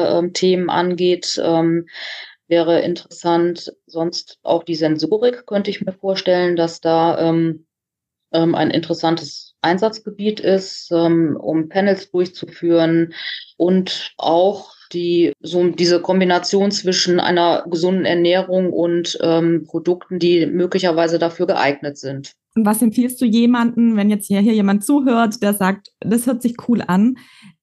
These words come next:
Speaker 2: ähm, der hat das Ziel, auch in der Lebensmittelindustrie zu arbeiten. Was empfiehlst du demjenigen?
Speaker 1: Also ein Grundwissen oder, ja, Wissen im Lebensmittelrecht, ähm, wäre auf alle Fälle von Vorteil. Und auch die naturwissenschaftliche Ausbildung, also über,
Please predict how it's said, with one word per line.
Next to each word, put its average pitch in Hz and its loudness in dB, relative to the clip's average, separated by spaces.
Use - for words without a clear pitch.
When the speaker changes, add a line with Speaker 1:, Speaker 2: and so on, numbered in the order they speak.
Speaker 2:
ähm, 208 4
der 202 2
hat 233 2
das 214 0
Ziel, 254 4
auch 214 2
in 240 4
der 196 2
Lebensmittelindustrie 190 0
zu - -10
arbeiten. 190 0
Was 196 0
empfiehlst 202 0
du 160 -2
demjenigen? 151 0
Speaker 1:
Also 175 2
ein 170 2
Grundwissen 202 0
oder, 156 2
ja, 160 0
Wissen 190 -2
im 180 0
Lebensmittelrecht, 185 0
ähm, 165 0
wäre 165 0
auf 143 -2
alle 165 0
Fälle 208 0
von 202 -4
Vorteil. 202 0
Und - 0
auch 170 0
die 170 0
naturwissenschaftliche 170 -2
Ausbildung, 180 0
also 160 0
über, 151 -2